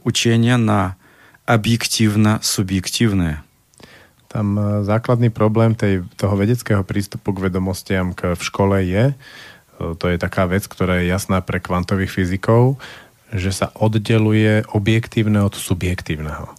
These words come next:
Speaker 1: Вот. А в квантовой физике, физике эт-, это не фу-, не фунгует.
Speaker 2: A v kvantovej fyzike toto nefunguje.
Speaker 1: Объект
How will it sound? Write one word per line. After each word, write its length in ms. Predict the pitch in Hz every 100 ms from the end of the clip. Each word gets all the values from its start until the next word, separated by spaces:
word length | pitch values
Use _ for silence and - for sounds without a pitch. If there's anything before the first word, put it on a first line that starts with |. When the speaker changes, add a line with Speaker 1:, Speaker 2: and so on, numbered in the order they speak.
| _
Speaker 1:
Вот. 320 | 90 92 92
А 120 | - 104
в 100 | -
квантовой 560 | 123 143 151 117 107
физике, 540 | 104 110 - 92 82 -
физике 520 | - 123 117 101 - -
эт-, 320 | 101 - - - -
это 240 | 101 101 98
не 80 |
фу-, 240 | 98 - 98
не 160 | 107
фунгует. 640 | 101 104 92 90 90 85 - - _ -
Speaker 2:
A 40 |
v 60 | -
kvantovej 420 | 92 95 98 95
fyzike 400 | 95 90 92 92
toto 240 | 92 107
nefunguje. 520 | 123 120 87 85 85 - _ - - - - -
Speaker 1:
Объект 720 | 101 95 101 110 131 - -